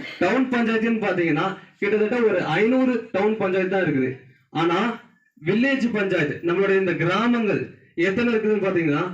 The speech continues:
பன்னெண்டாயிரத்துக்கும் மேற்பட்ட கிராமங்கள் இருக்குது. அப்படின்னா நம்மளோட தமிழ்நாட்டிலேயே அதிகமான மக்கள் தொகை இருக்கிற இடம் கிராமங்கள் தான். அந்த கிராம சபையில வந்து பாத்தீங்கன்னா ஒரு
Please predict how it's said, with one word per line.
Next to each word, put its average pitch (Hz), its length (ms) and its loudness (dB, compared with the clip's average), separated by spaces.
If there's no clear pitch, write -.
பன்னெண்டாயிரத்துக்கும் 254 880 0
மேற்பட்ட 254 500 -2
கிராமங்கள் 196 500 0
இருக்குது. 131 280 -2
அப்படின்னா 214 380 0
நம்மளோட 202 280 2
தமிழ்நாட்டிலேயே 226 720 2
அதிகமான 254 580 2
மக்கள் 214 300 -2
தொகை 190 300 2
இருக்கிற 190 260 0
இடம் 196 240 0
கிராமங்கள் 185 560 0
தான். 131 140 -4
அந்த 185 180 0
கிராம 220 340 0
சபையில 240 420 0
வந்து 220 220 0
பாத்தீங்கன்னா 202 340 0
ஒரு 185 140 2